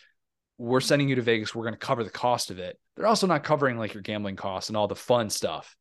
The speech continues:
So it, it is a little bit of a catch twenty-two there, but Denver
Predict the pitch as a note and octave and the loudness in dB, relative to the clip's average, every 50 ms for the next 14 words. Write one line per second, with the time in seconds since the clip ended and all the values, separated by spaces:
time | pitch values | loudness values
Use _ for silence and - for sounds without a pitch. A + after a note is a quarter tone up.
0 | - - - - - - - - C#3+ C3 B2+ B2+ B2+ C#3+ D#3+ - - G3 F3+ G3 | -20 -20 -20 -20 -12 -6 0 4 6 6 6 6 4 2 -4 -4 0 4 4 4
1 | F3 D3+ D3+ D3 C#3 C#3 C3 C3 A#2+ A2+ G2+ G2+ - - A2+ - - - G#2+ G2+ | 4 4 4 4 4 4 4 2 0 0 -2 -4 -6 -6 -6 -4 -6 -6 -6 -6
2 | F#2+ - - G2+ F#2+ F#2 F2+ E2 D#2+ - F#2+ - - D3 D#3+ D3 D3+ C3+ B2 G#2+ | -8 -8 -8 -6 -4 -4 -6 -6 -6 -8 -2 2 4 4 6 6 6 6 4 4